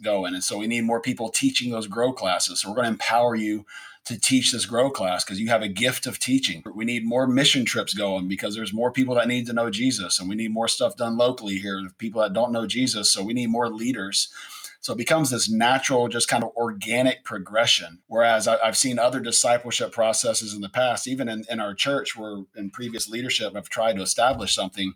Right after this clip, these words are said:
where, again, it was a classroom-based one oh one, two oh one, three oh one, the baseball diamond graphic,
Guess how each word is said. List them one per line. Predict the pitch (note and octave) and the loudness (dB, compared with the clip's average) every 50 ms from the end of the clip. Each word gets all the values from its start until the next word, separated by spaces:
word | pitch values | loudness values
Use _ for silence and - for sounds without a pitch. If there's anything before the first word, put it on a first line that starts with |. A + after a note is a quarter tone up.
| _ | _
where, | - G#2+ A#2 A#2 A2+ G#2+ G2+ - | -4 0 0 2 2 2 0 -2
again, | A2 G2+ A#2+ A#2+ A#2 | -2 0 2 2 2
it | A2+ | 2
was | A2 A2 G2 G#2+ | 0 -2 -4 -4
a | G2 | -4
classroom-based | - - - B2 B2+ C3 B2 - - A#2+ A#2 A#2 A#2 A2+ G#2+ G#2 A2+ A2+ A2 A2 A2 G#2 - - - - | -2 2 4 4 6 6 4 2 0 0 -2 -4 -2 -4 -2 0 2 2 2 2 2 2 2 2 0 -2
one | G2 A2 A#2+ B2 B2 | -2 0 2 4 4
oh | A#2+ A#2 | 4 4
one, | A#2+ A#2+ A#2 A#2 A2+ A2+ G#2 | 4 4 4 4 4 2 0
two | G2+ - C3 B2 | 0 0 0 2
oh | A#2 A#2 A#2 | 2 2 2
one, | A#2+ C3 A#2 A2+ A2 G2+ | 4 2 2 2 0 -2
three | - A#2+ A#2+ A#2 | -4 -2 -2 0
oh | A2+ | 0
one, | A2 A2+ A2 G#2 - - - - - - | 2 0 0 -2 -6 -12 -16 -16 -14 -12
the | G#2 | -6
baseball | G2+ C3 C3 C3+ C3 - - C3+ B2+ B2+ B2 A2+ | -2 2 4 4 4 4 4 4 2 2 2 4
diamond | B2+ A#2+ B2 C3 B2+ B2 A#2+ A#2 A2+ | 4 4 4 4 4 2 0 -2 -2
graphic, | - B2 A#2+ B2 B2 A#2+ - A2 G2+ - - - | 0 2 4 4 4 2 0 -4 -8 -8 -10 -12